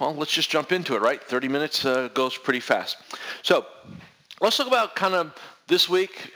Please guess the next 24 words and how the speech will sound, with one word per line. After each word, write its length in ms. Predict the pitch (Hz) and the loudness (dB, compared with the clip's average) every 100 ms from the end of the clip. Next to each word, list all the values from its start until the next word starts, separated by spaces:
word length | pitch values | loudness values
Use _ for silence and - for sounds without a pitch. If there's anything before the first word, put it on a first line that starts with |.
| - | 0
Obviously, 480 | 131 143 - 160 147 | 2 4 2 0 0
as 160 | 123 | 0
you 60 | 135 | 0
know, 340 | 143 147 135 | 0 0 2
I'm, 260 | 107 110 107 | 2 0 -2
um, 420 | 113 113 110 110 - - - | 0 0 0 -4 -8 -18 -2
I'm 140 | 107 | 0
not 220 | 127 151 - | 2 0 0
just 300 | 147 139 131 | 0 0 -2
a 60 | |
creator 380 | 123 - 147 135 | -4 -2 0 0
of 80 | 120 | -2
content 840 | - 147 143 - 147 139 135 127 | 0 2 2 0 -2 0 -2 -2
and, 300 | 117 107 107 | -2 -2 -2
and 200 | - 104 | -2 -4
think 220 | 101 139 123 | 0 -2 -2
strategically. 760 | - - 143 135 123 143 135 - - - - | -4 -2 -2 -2 -2 0 0 -6 -12 -14 -4
I, 340 | 104 104 107 107 | 2 2 2 0
I 220 | 113 104 | -2 -2
always 440 | 127 143 143 139 | 0 0 0 -2
have 460 | - - 135 135 127 | -2 0 2 2 -2
and 100 | 120 | -6
always 320 | 123 131 131 107 | -4 -2 -2 -2
will, 480 | 131 127 131 127 | 0 2 0 -4